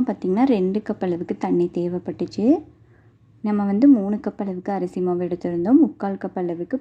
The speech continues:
பொட்டுக்கடலை வந்து பொடி பண்ணி சேர்த்திருந்தோங்க. இதுக்கு மொத்தமா ரெண்டு கப் அளவுக்கு தண்ணி தேவைப்பட்டுச்சு. சேர்த்துட்டு இதை வந்து நல்லா சாஃப்டா பிசைஞ்சு எடுத்துக்கலாம். பாருங்க,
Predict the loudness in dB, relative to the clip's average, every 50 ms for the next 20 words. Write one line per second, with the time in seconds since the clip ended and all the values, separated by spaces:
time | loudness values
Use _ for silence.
0 | -6 -8 -8 -8 -8 -6 -6 -4 -4 -2 -2 -2 -2 -2 -4 -4 -4 -4 -4 -4
1 | -2 -2 -2 -2 -2 -4 -6 -6 -6 -4 -2 0 0 0 2 4 2 2 2 0
2 | -6 _ _ _ _ _ -8 -6 -6 -6 -6 -6 -6 -6 -6 -6 -6 -2 0 0
3 | 2 2 2 2 2 0 0 -2 -6 -8 -6 -6 -6 -6 -6 -6 -8 -6 -4 -4
4 | -2 -2 -2 -2 -4 -6 -8 -8 -8 -10 -10 -10 -10 -12 -8 -2 0 0 0 0
5 | -2 -4 -4 -4 -4 -4 -6 -8 -8 -2 2 4 4 4 4 2 0 -2 -2 -2
6 | -2 2 2 2 2 2 -2 -4 -6 -8 -8 -10 -10 -10 -10 -10 -10 -10 -8 -10
7 | -12 -12 -10 -8 -8 -8 -8 -8 -8 -10 -10 -6 -2 -2 4 4 4 4 2 -2
8 | _ _ _ _ _ _ _ _ _ _ _ _ _ _ -20 _ _ _ _ _
9 | -4 -4 -2 0 0 2 4